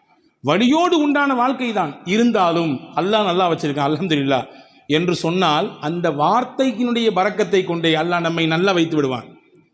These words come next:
"அல்ஹம்துலில்லாஹ், வியாபாரம் நல்லா இருக்கு" என்று நீங்கள் சொல்லி பாருங்கள், அந்த வார்த்தையின் பரக்கத்தை கொண்டே அல்லாஹ் வியாபாரத்தை செழிப்பாக்கி விடுவான்.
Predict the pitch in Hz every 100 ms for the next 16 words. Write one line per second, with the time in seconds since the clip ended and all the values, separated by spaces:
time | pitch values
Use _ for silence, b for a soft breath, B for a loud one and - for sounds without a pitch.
0 | _ _ _ _ _ _ _ - 202 294
1 | 302 294 269 240 269 262 240 247 240 196
2 | 180 - 165 220 233 233 226 220 247 294
3 | 330 254 247 220 214 - - 160 175 156
4 | 175 247 262 277 262 254 208 220 226 226
5 | 196 196 208 196 190 190 170 185 190 185
6 | 180 170 165 175 160 151 147 135 127